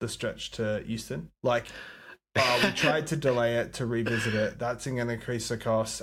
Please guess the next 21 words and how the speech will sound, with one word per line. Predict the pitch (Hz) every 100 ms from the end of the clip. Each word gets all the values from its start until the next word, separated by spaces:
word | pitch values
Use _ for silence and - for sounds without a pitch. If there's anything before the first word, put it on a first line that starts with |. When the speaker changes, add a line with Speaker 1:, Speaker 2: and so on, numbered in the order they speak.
| -
Speaker 1:
and | 123
it's | 120 -
really | 143 143 139
just, | 123 127 135
like, | 123 - 127
our | 135 143
only | 147 139 131
logical | 127 131 123 131 120 113
out-, | 107 -
uh, | 113 110 110 107 - -
outcome | 117 98 - 113 113
now | 110 107 107
is | 110 -
to, | - 110 107 104 107 104
to, | - 107 104 101
to | -
can | 113 110 104
it. | 95 - _ _ _ -
Speaker 2:
If | 139
they | 165 185
don't | 208 185 160